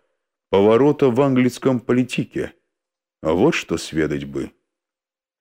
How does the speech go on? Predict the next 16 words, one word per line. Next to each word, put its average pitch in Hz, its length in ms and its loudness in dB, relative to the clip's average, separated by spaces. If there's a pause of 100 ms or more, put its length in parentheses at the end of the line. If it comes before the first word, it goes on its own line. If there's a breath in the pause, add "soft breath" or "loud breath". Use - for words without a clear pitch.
(460)
Витворт 156 760 0
в 117 40 0
Москве 135 500 2
сидел 120 400 2
уже 120 180 0
давно 82 600 -2 (320)
и 98 100 0
по-русски 98 560 0
понимал 113 580 2
без 98 380 -2
толмача. 110 720 -2 (1120)
«Посланников 123 920 0
обижать — 107 800 0
дело 95 400 2
последнее, 80 1120 -2 (580)
стыдное». 90 920 -2